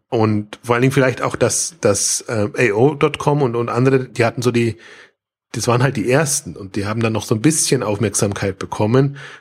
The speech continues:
Ähm, aber wer jetzt hofft, da im, im Windschatten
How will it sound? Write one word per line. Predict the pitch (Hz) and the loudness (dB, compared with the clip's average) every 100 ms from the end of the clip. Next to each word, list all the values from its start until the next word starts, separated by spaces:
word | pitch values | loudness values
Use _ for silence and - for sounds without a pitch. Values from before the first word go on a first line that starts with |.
| _ | _
Ähm, | 127 113 113 | 0 0 0
aber | - 113 | 0 2
wer | 110 110 | 4 4
jetzt | 123 - - - - | 4 2 -4 -6 -6
hofft, | - 123 - | 0 0 0
da | 123 101 | -2 -2
im, | 107 | -4
im | 98 92 | -6 -2
Windschatten | 104 147 - 143 143 160 | 2 2 2 -2 -2 -2